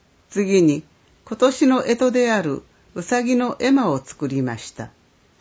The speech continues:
子供たちは、色ペンでうさぎの目や鼻などを描き入れて、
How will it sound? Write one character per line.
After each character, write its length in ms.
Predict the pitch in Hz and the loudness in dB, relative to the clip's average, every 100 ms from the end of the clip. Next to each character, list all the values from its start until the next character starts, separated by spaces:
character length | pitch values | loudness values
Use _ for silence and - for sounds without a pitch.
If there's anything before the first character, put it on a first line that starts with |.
| _ _ _ - | _ _ _ -4
子 140 | 214 | -2
供 240 | 220 214 | 0 0
た 160 | 208 175 | 0 -4
ち 200 | - 165 | -2 0
は、 200 | 151 160 _ _ _ | 0 -2 _ _ _
色 220 | - 240 | 2 2
ペ 220 | 254 240 240 | 2 -2 0
ン 120 | 220 | 0
で 240 | 220 - - | 0 -4 -10
う 100 | - | -4
さ 180 | 254 | -2
ぎ 140 | 247 247 | 0 -2
の 140 | 247 | 0
目 140 | 240 226 | -2 0
や 220 | 143 - _ _ | -2 -4 _ _
鼻 320 | _ 247 254 254 | _ -4 -2 0
な 180 | 254 | -2
ど 220 | 208 175 139 | 0 0 0
を 60 | |
描 180 | - 147 | -4 -8
き 200 | - 185 | -4 -2
入 40 | |
れ 140 | 156 - | -2 -2
て、 280 | - 135 | -4 -8